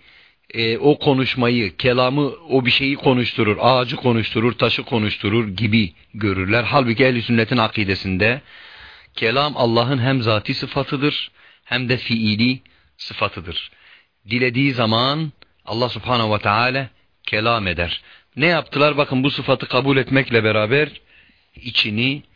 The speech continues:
boşalttılar. Veyahut, e, diğer sıfatlarda olduğu gibi... Bu sebeple bu konuda ehli sünnetten ayrılıyorlar. Yoksa diğer konularda, isabet ettikleri konularda da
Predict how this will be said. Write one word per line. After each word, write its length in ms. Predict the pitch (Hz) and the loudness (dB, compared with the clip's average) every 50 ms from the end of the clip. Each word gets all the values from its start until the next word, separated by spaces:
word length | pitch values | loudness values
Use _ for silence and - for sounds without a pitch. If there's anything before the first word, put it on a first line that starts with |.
| _ _ _ _ _ _ | _ _ _ _ _ _
boşalttılar. 960 | 95 98 98 107 104 - - 110 107 98 - - - 113 110 107 107 110 110 - - _ _ - - - - - - - - - - - - - _ _ - | -8 -4 -2 0 0 0 0 -2 -4 -4 -6 -6 -2 0 0 0 0 0 -4 -6 -12 _ _ -20 -20 -20 -20 -20 -20 -20 -20 -20 -20 -20 -20 -20 _ _ 0
Veyahut, 580 | 113 147 151 143 139 123 131 147 147 - - - | 2 2 4 2 2 0 0 -2 -2 -2 -2 -2
e, 760 | 131 127 123 120 117 117 117 113 110 107 107 107 104 113 113 110 104 104 | 0 2 2 2 2 2 0 0 0 -2 -2 -2 -4 -6 -8 -6 -2 2
diğer 240 | 135 160 170 156 | 4 4 4 4
sıfatlarda 640 | 123 - 131 - - 131 117 - 127 127 123 120 135 | 2 -2 -4 0 2 2 2 2 2 2 2 4 2
olduğu 460 | 143 127 127 123 120 104 120 117 113 | 2 2 2 0 2 2 2 2 2
gibi... 400 | 98 92 98 85 98 107 120 123 - - - - - - _ _ _ _ - | 2 0 0 0 0 0 0 -2 -6 -12 -20 -20 -20 -20 _ _ _ _ -12
Bu 80 | 147 151 | -10 -6
sebeple 640 | - - 139 120 131 127 - - 110 110 110 - - | -2 -2 0 2 2 0 2 2 2 2 2 0 -4
bu 360 | 113 113 107 117 139 196 202 | -8 -8 -2 0 2 2 2
konuda 440 | - 156 160 147 147 147 147 180 - | 4 4 4 4 4 4 2 2 2
ehli 280 | - 147 139 135 123 113 | 2 0 0 0 -2 -2
sünnetten 480 | - 120 117 110 110 107 - 120 110 104 | -2 0 2 2 0 0 0 -2 0 0
ayrılıyorlar. 800 | 98 98 92 92 90 95 92 90 90 85 85 85 85 - - _ _ _ _ _ _ _ | 0 0 0 0 0 0 0 0 0 -2 -2 -4 -6 -8 -14 _ _ _ _ _ _ _
Yoksa 580 | - 135 147 127 - - 127 120 123 139 151 139 - _ _ _ _ - 101 98 | -4 -4 -4 -2 -2 -2 0 0 0 -2 -4 -10 -16 _ _ _ _ -16 -8 -4
diğer 300 | 113 120 127 143 160 165 | 0 2 4 4 4 2
konularda, 640 | - - 143 127 120 110 107 104 98 95 101 98 | 0 0 0 0 2 2 2 0 0 0 0 -2
isabet 640 | - 123 110 - - 120 113 113 117 127 160 151 - | 0 -2 -4 -2 0 0 0 2 4 2 2 2 2
ettikleri 520 | 131 110 - - 113 - - 113 110 117 | -2 -2 -4 -10 -8 -4 -2 0 0 0
konularda 580 | - - 143 139 123 110 107 104 101 95 127 127 | 0 0 0 0 2 2 0 0 0 0 0 0
da 200 | 151 160 165 | 0 -2 -4